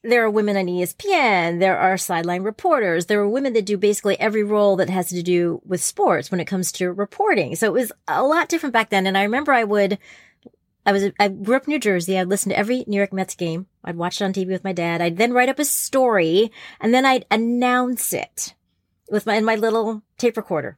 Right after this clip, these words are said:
Like, I, this is me. And I always had this dream. Well, it's very interesting, I think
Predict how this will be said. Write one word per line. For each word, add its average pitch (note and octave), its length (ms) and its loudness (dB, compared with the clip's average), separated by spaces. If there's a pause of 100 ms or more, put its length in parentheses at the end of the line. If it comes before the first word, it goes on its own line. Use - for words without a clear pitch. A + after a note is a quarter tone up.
(420)
Like, F3+ 320 -2
I, G3 240 2
this G#3+ 260 -2
is A3 140 -4
me. G#3+ 400 0 (480)
And G#3+ 100 4
I A3 100 4
always C4 180 2
had A#3+ 180 0
this G#3+ 160 -2
dream. C#4 520 0 (160)
Well, B3 120 2
it's - 100 -10 (140)
very A4+ 260 0
interesting, E4 380 0
I B3 60 2
think C4+ 520 -2